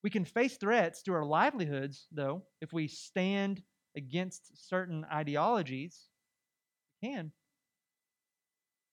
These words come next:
Many of us, though, we need to realize this.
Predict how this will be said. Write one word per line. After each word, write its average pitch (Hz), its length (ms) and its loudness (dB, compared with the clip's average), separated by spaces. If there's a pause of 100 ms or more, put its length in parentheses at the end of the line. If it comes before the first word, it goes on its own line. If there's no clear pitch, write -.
(1300)
Many 233 180 4
of 190 60 6
us, 170 140 2
though, 170 360 4 (1040)
we 175 60 -4
need 185 140 0
to 160 40 -2
realize 165 360 4
this. 156 420 -4